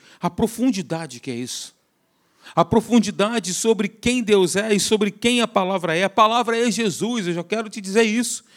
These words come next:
Jesus é a palavra e nós vamos mostrar através dos textos. Então, queridos, em primeiro lugar, o verbo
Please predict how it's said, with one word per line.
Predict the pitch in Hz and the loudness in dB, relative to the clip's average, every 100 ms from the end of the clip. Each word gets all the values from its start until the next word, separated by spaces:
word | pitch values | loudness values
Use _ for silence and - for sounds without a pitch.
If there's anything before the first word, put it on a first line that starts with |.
| - - - | -20 -20 -4
Jesus | 156 214 139 170 277 220 | 4 4 4 2 2 2
é | 226 | 2
a | 233 | 2
palavra | - 202 190 226 175 | 0 0 0 0 -2
e | |
nós | 175 196 | -2 2
vamos | 226 226 | 2 2
mostrar | 202 220 - 220 | 2 0 0 -2
através | 208 208 220 | 0 2 2
dos | 214 220 | 0 -2
textos. | - 226 - - - - _ _ _ _ _ _ - - - - - _ _ _ | 0 0 -2 -12 -16 -18 _ _ _ _ _ _ -20 -20 -20 -20 -20 _ _ _
Então, | 247 226 294 | 2 6 8
queridos, | 302 247 220 185 | 8 6 6 4
em | 254 | 2
primeiro | 262 240 269 277 | 4 6 8 8
lugar, | 240 147 202 254 226 220 | 4 4 6 8 6 4
o | 226 | 6
verbo | 165 247 269 214 143 131 - | 8 10 10 8 8 6 4